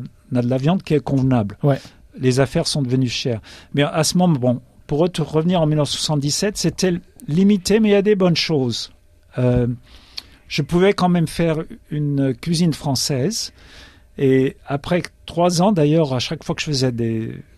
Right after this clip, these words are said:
Speaker 1: enfin, je, je travaillais dans un restaurant brièvement. Après ça, j'ai commencé à faire des dîners à domicile parce
Speaker 2: Mhm.
Speaker 1: que c'était la façon pour moi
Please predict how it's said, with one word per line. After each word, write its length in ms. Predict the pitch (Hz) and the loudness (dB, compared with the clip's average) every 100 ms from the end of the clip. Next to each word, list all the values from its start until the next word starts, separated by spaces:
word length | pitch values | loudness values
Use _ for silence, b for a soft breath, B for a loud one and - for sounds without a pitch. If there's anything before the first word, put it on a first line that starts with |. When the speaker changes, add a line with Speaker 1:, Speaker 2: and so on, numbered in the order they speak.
| - | -10
Speaker 1:
enfin, 160 | 131 117 | -4 -4
je, 120 | 131 | -2
je 140 | 139 | -4
travaillais 220 | - 143 131 | -2 0 0
dans 200 | 123 123 | 0 0
un 40 | |
restaurant 320 | 117 - 131 | -2 -2 -4
brièvement. 560 | 117 127 127 120 131 131 | -2 -2 -2 0 0 -2
Après 220 | 120 117 | -6 -8
ça, 180 | - 135 | -4 -4
j'ai 140 | 117 | -4
commencé 360 | - 123 120 139 | -2 -2 -2 -4
à 60 | |
faire 180 | - 127 | -6 -4
des 140 | 117 120 | -2 0
dîners 260 | 131 135 | 2 2
à 60 | 123 | 2
domicile 500 | 117 127 113 160 180 147 | 2 2 0 -2 2 4
parce 140 | 127 | 4
Speaker 2:
Mhm. 60 | 147 | 2
Speaker 1:
que 100 | 117 B B B B B | -2 B B B B B
c'était 300 | - 147 147 | -12 -6 -2
la 100 | 131 | -2
façon 440 | 120 139 - 175 180 | -2 -2 -2 -2 -4
pour 280 | - 135 | -4 -4
moi 340 | 123 123 151 | 0 0 0